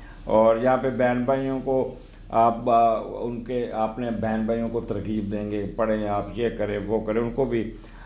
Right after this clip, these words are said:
और मुश्तरका पैसा कमाते हुए नज़र आते हैं। आपको दूसरों की मदद करना अच्छा लगेगा, लोगों की रहनुमाई करेंगे, मजहबी सफ़र करेंगे,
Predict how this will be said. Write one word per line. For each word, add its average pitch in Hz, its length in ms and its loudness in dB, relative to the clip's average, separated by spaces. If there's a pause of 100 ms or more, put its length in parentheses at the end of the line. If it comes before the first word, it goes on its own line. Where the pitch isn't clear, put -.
(160)
और 139 140 6
मुश्तरका 170 520 2
पैसा 147 360 2
कमाते 120 420 -4
हुए 107 140 -6
नज़र 92 380 -8
आते 90 260 -8
हैं। 110 60 -6
आपको 123 260 0
दूसरों 127 380 0
की 135 80 -2
मदद 117 500 2
करना 147 240 2
अच्छा 139 240 0
लगेगा, 135 380 2
लोगों 120 320 0
की 110 200 -4
रहनुमाई 143 500 2
करेंगे, 131 420 -2
मजहबी 120 420 -2
सफ़र 143 300 -2
करेंगे, 131 540 0